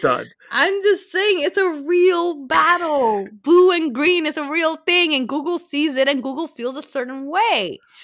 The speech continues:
Speaker 2: But it's not Apple's fault. Society has deemed it this way. It's not Apple's fault. Like, really, like, I'm sorry, but Android has a bad thing against it. You know why?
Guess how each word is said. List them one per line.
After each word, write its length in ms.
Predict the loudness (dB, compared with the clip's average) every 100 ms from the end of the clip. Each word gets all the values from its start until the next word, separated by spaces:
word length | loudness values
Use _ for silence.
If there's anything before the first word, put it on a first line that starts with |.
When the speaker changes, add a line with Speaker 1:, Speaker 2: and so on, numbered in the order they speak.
| _
Speaker 2:
But 100 | 2
it's 60 | 4
not 140 | 2 4
Apple's 340 | 0 0 -4
fault. 220 | -4 -6
Society 480 | -6 0 2 2 0
has 260 | 2 2 0
deemed 400 | -4 -2 0 0
it 100 | -2
this 180 | -2 -2
way. 140 | -4
It's 80 | -2
not 160 | -2 -2
Apple's 500 | -4 0 0 0 -8
fault. 400 | -4 -2 -2 -4 _ _ _ _ _ _ _ _ _ -20 _ _ -20 _ _ _ _ _ _ _
Like, 160 | 0 2
really, 360 | 6 8 6 4
like, 200 | 2 2 2
I'm 220 | 2 0
sorry, 320 | 2 4 4
but 260 | 0 -4 -4
Android 340 | -4 -4 -4
has 200 | -4 -4
a 60 | -4
bad 440 | 2 4 4 0 -4
thing 160 | -4
against 320 | -2 -4 -4 -8
it. 120 | -8
You 120 | -6
know 120 | -4
why? 300 | 2 2 2